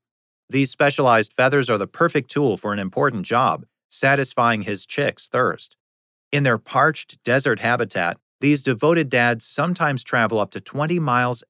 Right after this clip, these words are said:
every day to find a watering hole. Once he's found water, the sand grouse fills up by submerging his belly in water, rocking back and forth, and shaking his feathers. He then flies back to his chicks, who milk his feathers for a drink of water.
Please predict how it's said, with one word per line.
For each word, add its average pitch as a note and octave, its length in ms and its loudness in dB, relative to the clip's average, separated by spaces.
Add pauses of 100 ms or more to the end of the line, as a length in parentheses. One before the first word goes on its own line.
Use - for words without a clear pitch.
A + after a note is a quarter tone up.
every D3+ 260 0
day G2+ 380 -4 (100)
to B2+ 100 -6
find B2 280 0
a A2+ 40 2
watering G#2+ 420 0
hole. D#2+ 340 -12 (640)
Once C3+ 240 2
he's A#2+ 160 -4
found A2 280 0
water, A#2 440 0 (160)
the C3 80 -4
sand E3 280 -2
grouse A#2+ 320 2
fills E3 380 0
up F2 260 -2 (160)
by A#2+ 120 4
submerging B2+ 640 -4
his C3 140 -6
belly C3+ 360 0
in F#2+ 140 -4
water, D#2+ 400 -6 (300)
rocking A#2+ 480 0
back B2 260 2
and F#2+ 160 -6
forth, G#2+ 400 -4 (120)
and B2 160 -2
shaking G#2 360 -4
his G#2+ 140 -8
feathers. C#3 520 -4 (540)
He D3 140 0
then C3 180 0
flies B2 400 2
back B2+ 280 2
to A#2 120 -6
his G#2 160 -2
chicks, A#2+ 440 -4
who G#2+ 300 -2 (180)
milk C#3 360 0
his B2 240 -4
feathers A2+ 460 0
for G#2 160 -2
a G2 40 -2
drink A#2 240 -4
of F#2+ 120 -2
water. G2 440 0